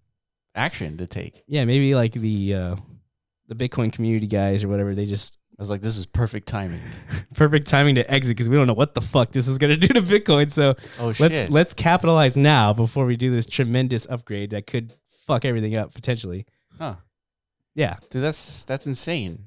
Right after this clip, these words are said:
Speaker 1: I didn't, yeah.
Speaker 2: Yeah, well, we, we know there's whales that have that kind of power and
Speaker 1: For sure.
Speaker 2: influence on these markets. Like, they're still pretty baby-esque. But, uh, Bitcoin is always, all these cryptos have whales that really do dictate the tops and bottoms of these markets, you
Speaker 1: Yeah.
Speaker 2: know. Ever since I've been involved,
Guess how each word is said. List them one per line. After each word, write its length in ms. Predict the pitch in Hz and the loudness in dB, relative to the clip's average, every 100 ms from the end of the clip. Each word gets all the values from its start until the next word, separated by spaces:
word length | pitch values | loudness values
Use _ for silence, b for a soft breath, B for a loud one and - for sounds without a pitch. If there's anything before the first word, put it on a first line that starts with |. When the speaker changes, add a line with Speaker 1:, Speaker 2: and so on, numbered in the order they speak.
| _ | _
Speaker 1:
I 100 | 113 | -10
didn't, 280 | 123 120 113 _ _ _ _ | -8 -10 -14 _ _ _ _
yeah. 300 | 139 139 78 - _ | -10 -10 -10 -14 _
Speaker 2:
Yeah, 200 | 110 98 | -4 -2
well, 240 | 101 131 127 | 2 2 4
we, 120 | 135 | 2
we 100 | 147 | 4
know 300 | 156 143 117 | 4 4 4
there's 180 | 120 113 | 2 2
whales 460 | 120 120 107 104 | 2 4 2 0
that 160 | 113 101 | -2 -2
have 240 | 113 107 101 | 0 0 -2
that 160 | 101 | -6
kind 180 | - 110 | -6 -6
of 100 | 95 | -6
power 260 | 113 95 95 | -6 -6 -6
and 100 | 101 | -6
Speaker 1:
For 60 | |
sure. 120 | 104 127 | -6 -6
Speaker 2:
influence 180 | 95 | -6
on 60 | 98 | -6
these 160 | 92 98 | -8 -6
markets. 380 | 95 - 95 | -8 -8 -8
Like, 160 | 101 98 | -8 -4
they're 120 | 120 | -2
still 340 | 117 - 131 120 | -2 2 2 2
pretty 460 | - 120 101 101 _ _ _ _ _ _ _ _ _ | 0 -2 -2 -6 _ _ _ _ _ _ _ _ _
baby-esque. 680 | 117 117 107 98 90 - - - | -4 0 2 0 -2 -6 -10 -8
But, 120 | - 127 | -2 0
uh, 140 | 131 | 0
Bitcoin 360 | 131 147 175 147 | 0 2 2 2
is 100 | 120 | 4
always, 320 | 120 113 110 | 4 2 0
all 220 | 139 180 | 2 4
these 160 | 190 135 | 4 2
cryptos 520 | - 131 127 120 113 | 0 0 2 2 4
have 220 | 123 107 | 2 2
whales 360 | 110 113 110 107 | 0 0 0 0
that 140 | 107 | -2
really 300 | 107 127 113 | 0 2 2
do 140 | 107 104 | 0 -2
dictate 440 | 110 - 107 95 | -4 -6 -8 -8
the 60 | 107 | -6
tops 380 | - 98 - | -4 -4 -4
and 240 | 110 101 110 | -8 -8 -6
bottoms 440 | 107 101 98 98 | -4 -2 -2 -4
of 80 | 104 | -4
these 140 | 98 98 | -6 -6
markets, 400 | 98 98 76 101 | -6 -6 -8 -4
you 60 | |
Speaker 1:
Yeah. 40 | 87 | -4
Speaker 2:
know. 180 | 98 | -4
Ever 240 | 95 147 160 | -2 -2 -2
since 240 | - 135 | -2 0
I've 140 | 131 117 | 0 0
been 100 | 123 | 0
involved, 680 | 113 110 110 113 120 - | 0 0 0 0 -2 -6